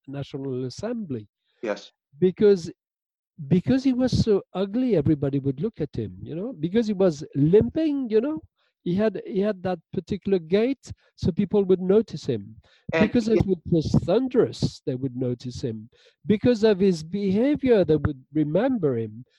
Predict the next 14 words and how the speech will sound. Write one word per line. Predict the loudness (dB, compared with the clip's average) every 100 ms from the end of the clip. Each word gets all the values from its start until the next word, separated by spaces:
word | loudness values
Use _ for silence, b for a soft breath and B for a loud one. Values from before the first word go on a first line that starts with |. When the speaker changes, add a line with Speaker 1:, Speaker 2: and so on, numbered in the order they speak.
| _ -2
Speaker 1:
Because | -2 2 2
of | 2 2
his | -2 -2 -2 -2
pamphlets, | -2 -2 -2 0 0 -2
because | -8 -8 -4
he, | -6 -6
he | -8 -8
spent | -12 -16 -4 -2 -2 -4
his | -10 -6
time | -4 -2 -2 -2
when | -4
he | -2
was | -4 -4
in | -6